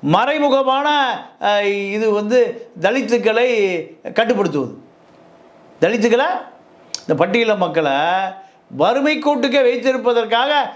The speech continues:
ஆடு வளர்க்கக்கூடாதுங்கிறது எழுதப்படாத சட்டம் ராமநாதபுரம் மாவட்டங்கள்ல.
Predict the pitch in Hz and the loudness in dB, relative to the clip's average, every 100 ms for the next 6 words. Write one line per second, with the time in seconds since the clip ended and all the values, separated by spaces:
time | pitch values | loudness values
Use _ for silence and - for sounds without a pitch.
0 | - - 185 262 294 285 262 247 240 240 | -14 -4 0 0 2 2 0 0 0 0
1 | 233 233 262 247 - - 220 240 220 220 | -2 -4 -2 -2 -4 -8 -2 0 2 0
2 | 190 208 190 196 190 165 165 151 139 127 | 0 -2 -2 0 0 0 0 -2 -4 -8
3 | 110 | -12